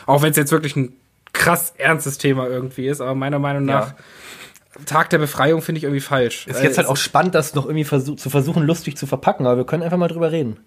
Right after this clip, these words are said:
Speaker 1: Ich fi-, ich
Speaker 2: Wenn's
Speaker 1: find,
Speaker 2: mies wird, schneiden wir's raus.
Speaker 1: Ja, genau. Ähm, ich find, für mich war der acht, der achte Mai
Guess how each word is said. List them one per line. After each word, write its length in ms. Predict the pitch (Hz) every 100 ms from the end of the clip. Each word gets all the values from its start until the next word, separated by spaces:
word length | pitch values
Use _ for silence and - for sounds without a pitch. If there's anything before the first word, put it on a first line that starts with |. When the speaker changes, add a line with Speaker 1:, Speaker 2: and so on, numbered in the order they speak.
| _
Speaker 1:
Ich 160 | 143
fi-, 60 | -
ich 200 | - -
Speaker 2:
Wenn's 220 | 208 147
Speaker 1:
find, 120 | 147 165
Speaker 2:
mies 100 | 170
wird, 120 | 170
schneiden 220 | 160 156
wir's 120 | 143
raus. 320 | 139 127 107 95
Speaker 1:
Ja, 260 | 131 123 113 - -
genau. 280 | 117 107 131 - - - _ _ _ -
Ähm, 580 | 135 135 135 135 131 -
ich 140 | 143 -
find, 240 | 185 190
für 80 | 170
mich 280 | 170 202 -
war 320 | 165 170 165
der 260 | 160 117
acht, 140 | 147 - _ -
der 220 | 139 117
achte 200 | - -
Mai 460 | 147 127 151 185